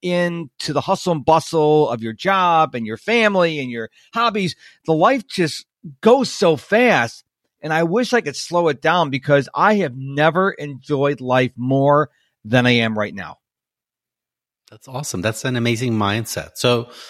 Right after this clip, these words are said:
Speaker 2: so I think that's fundamentally the mindset defines everything, right? So with mindset like yours, then you'll be like, "Well, if I wanna live my, the next forty-four or whatever years I have, like, what do I need to do?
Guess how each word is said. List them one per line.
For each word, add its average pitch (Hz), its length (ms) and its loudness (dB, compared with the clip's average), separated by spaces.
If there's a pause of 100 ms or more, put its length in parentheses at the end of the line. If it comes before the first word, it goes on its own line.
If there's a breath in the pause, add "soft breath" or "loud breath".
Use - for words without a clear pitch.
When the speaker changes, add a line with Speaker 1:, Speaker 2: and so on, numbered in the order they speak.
(100)
Speaker 2:
so - 120 0
I 139 100 2
think 214 180 -2
that's - 180 -2
fundamentally 131 380 2
the 104 80 -2
mindset 113 580 0
defines 90 540 -4
everything, 85 520 -8
right? 98 220 -2
So 110 140 -4
with 98 180 -8
mindset 107 640 -4
like 98 240 -4
yours, 113 480 2
then 110 200 -6
you'll 110 220 -8
be 110 140 -6
like, 101 280 -6 (320 loud breath)
"Well, 117 280 0
if - 160 -6
I 143 140 2
wanna 156 240 -2
live 101 420 -4 (400 loud breath)
my, 101 180 -2
the 95 140 -2
next 113 380 -2
forty-four 113 600 -2
or 98 80 0
whatever 107 460 0
years 110 400 2
I 101 100 4
have, 95 480 -2 (300 loud breath)
like, 110 160 -2
what 123 260 0
do 127 120 2
I 117 60 2
need 127 180 0
to 110 120 -4
do? 147 220 6